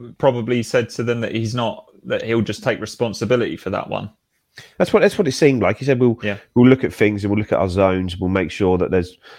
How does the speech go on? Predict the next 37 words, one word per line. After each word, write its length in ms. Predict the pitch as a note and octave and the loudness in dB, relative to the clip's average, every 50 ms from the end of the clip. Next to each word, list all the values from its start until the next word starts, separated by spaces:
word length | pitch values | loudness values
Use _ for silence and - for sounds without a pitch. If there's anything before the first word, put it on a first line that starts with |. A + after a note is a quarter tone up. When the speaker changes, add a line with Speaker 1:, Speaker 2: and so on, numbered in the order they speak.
| - _ - | -14 _ -2
Speaker 2:
not 180 | G2 - - | -2 0 2
more 160 | G2+ F#2+ F#2 | 2 2 2
we 120 | F2+ G2 F2+ | 2 0 -2
can 280 | - - G2 F2+ F2 | -2 -2 -2 -2 -2
be 80 | E2 F2+ | -4 -4
doing 440 | E2 F#2+ F#2+ F#2+ F#2+ F#2+ F#2+ F#2+ F#2 _ _ - - _ _ _ - | -2 0 0 2 2 0 0 -2 -6 _ _ -20 -20 _ _ _ -4
and 480 | F#2+ F#2+ G2 G2 F#2 - - - - - | -4 -2 -2 -4 -6 -10 -12 -16 -10 -4
go 100 | - G2 | -4 -4
from 140 | F#2+ - G#2 | -2 -2 0
there." 180 | G2+ G2 F#2 E2+ | 0 0 0 0
But 240 | F2+ F2 - - - | -2 -4 -6 -4 -4
even 240 | A#2+ A2+ F#2 F#2+ F#2+ | -4 -4 -4 -4 -6
again, 240 | F2 G#2 G2+ F#2+ F#2+ | -8 -8 -8 -8 -10
I 80 | F2+ | -12
still 180 | - - - G#2 | -10 -6 -4 -2
like 140 | F#2 D#2+ - | -2 -2 -4
to 60 | F2 | -6
have 80 | E2 F2+ | -6 -4
a 40 | |
man 160 | F2+ F2+ F2 E2 | -4 -4 -4 -4
on 80 | D#2+ | -6
the 60 | D#2+ | -8
post 380 | - - - G2+ F#2 E2+ - - | -8 -6 -6 -6 -4 -6 -8 -10
as 100 | F2 F#2+ | -6 -4
well. 160 | F#2+ F2 E2+ | -2 -2 -2
I'm 180 | E2+ E2+ E2 - _ _ _ - - _ _ _ - | -2 -4 -6 -10 _ _ _ -20 -20 _ _ _ -2
old-fashioned 580 | F#2 F#2 F2+ - - G#2+ F2 - - F2+ F2 F2 | -2 -2 -2 -2 -2 -4 -4 -4 -6 -6 -4 -4
in 20 | |
that 100 | D#2+ A1+ | -4 -4
regard. 280 | E2+ F2 E2 D#2+ - - | -2 -2 -2 -2 -2 -2
Put, 260 | G#2 - - - - | -4 -4 -4 -4 -2
put 160 | - - - | 0 0 0
men 160 | G2+ G2 F#2 | 0 0 0
on 80 | F2 F2 | -2 -4
the 60 | F2 | -6
post 560 | F2 - - F2+ F2+ F2+ - - - - - _ _ - | -4 -2 -2 0 0 -2 -4 -10 -18 -18 -20 _ _ -8
and 260 | - F2 E2+ - - | -8 -8 -8 -8 -12